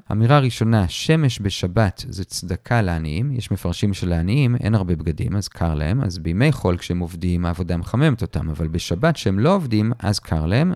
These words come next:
ולכן השמש בשבת היא צדקה במיוחד לעניים. זו אמירה ראשונה.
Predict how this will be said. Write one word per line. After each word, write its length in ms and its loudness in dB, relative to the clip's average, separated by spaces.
ולכן 300 0
השמש 440 0
בשבת 600 -2
היא 120 -4
צדקה 540 -2
במיוחד 560 0
לעניים. 360 0
זו 160 2
אמירה 280 2
ראשונה. 400 0